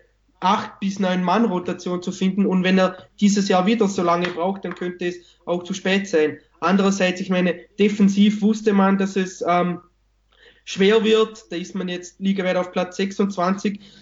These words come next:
Man, ja, man ist beim Rebounding sehr, sehr schlecht.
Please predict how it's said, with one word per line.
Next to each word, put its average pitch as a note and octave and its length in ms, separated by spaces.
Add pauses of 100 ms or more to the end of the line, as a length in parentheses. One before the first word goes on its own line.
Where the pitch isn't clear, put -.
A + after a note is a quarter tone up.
(200)
Man, F3 520 (140)
ja, D#3+ 400 (280)
man F#3 280
ist F#3 320
beim F#3+ 240
Rebounding G3+ 600
sehr, G3+ 280
sehr G#3 220
schlecht. G3+ 400